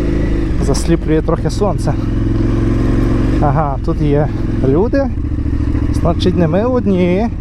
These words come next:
Не ми одні.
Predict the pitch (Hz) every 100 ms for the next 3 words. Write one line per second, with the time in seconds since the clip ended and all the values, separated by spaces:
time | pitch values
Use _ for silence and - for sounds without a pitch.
0 | - - - - - - - - - -
1 | - 117 110 147 156 170 220 214 165 151
2 | 156 196